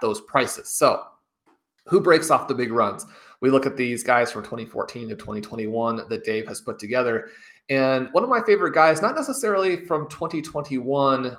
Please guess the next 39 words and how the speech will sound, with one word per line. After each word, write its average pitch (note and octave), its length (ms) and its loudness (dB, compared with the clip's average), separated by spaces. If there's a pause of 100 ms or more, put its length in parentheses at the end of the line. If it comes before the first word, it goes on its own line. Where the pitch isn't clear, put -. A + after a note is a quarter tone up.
(100)
but C3 160 0
from C3 140 -8
a A#2 80 -2
couple C#3 360 -2
of A2+ 140 -2
years B2 540 -4
ago. A2+ 400 4
And G2+ 80 -8
he D3+ 100 -2
was C#3 140 2
one B2+ 80 0
of A#2+ 80 -2
the A#2 60 -2
players A#2 340 0
who A2 180 -4 (340)
factored C3 280 2
very B2+ 200 4
heavily B2+ 520 0
into A2+ 180 -10
the A2+ 120 -4
analysis G#2+ 500 -6
that - 120 -14
I G2+ 100 -6
did A2 340 -4
on G#2 200 -4
Jonathan G#2 440 -12
Taylor B2+ 480 0 (320)
for A2+ 140 -2
last C#3 320 4
season A#2+ 320 -4
and G#2+ 140 -6
what A#2 160 -4
that A#2 140 2
career A#2 300 0
arc A2 220 -2
was G#2 140 -8
going B2 200 -4
to G#2+ 60 -6
be. C#3 380 0